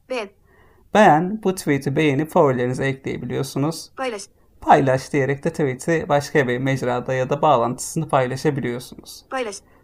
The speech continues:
Speaker 2: Tamamen
Speaker 1: Re-,
Speaker 2: bu
Speaker 1: re-,
Speaker 2: şekilde
Speaker 1: yanıtla.
Speaker 2: yanıtla diyerek bu tweet'e bir yanıt verebiliyorsunuz. Aynı şekilde yanıtla dokunduğunuzda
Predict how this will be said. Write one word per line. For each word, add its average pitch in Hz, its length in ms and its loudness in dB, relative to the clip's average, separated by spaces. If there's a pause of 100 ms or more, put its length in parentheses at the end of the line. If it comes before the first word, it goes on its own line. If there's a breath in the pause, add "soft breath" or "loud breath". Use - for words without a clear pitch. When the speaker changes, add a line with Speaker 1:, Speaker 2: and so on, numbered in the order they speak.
(100)
Speaker 2:
Tamamen 190 500 6
Speaker 1:
Re-, 190 100 -2
Speaker 2:
bu 214 40 0
Speaker 1:
re-, 170 40 0
Speaker 2:
şekilde 123 440 -4
Speaker 1:
yanıtla. - 280 -4 (180)
Speaker 2:
yanıtla 202 500 4
diyerek 165 340 4
bu 196 80 2
tweet'e 151 380 0
bir 156 80 0
yanıt 143 380 0
verebiliyorsunuz. - 760 -8
Aynı 170 240 2
şekilde 139 320 -6
yanıtla 139 540 -2
dokunduğunuzda 147 800 -2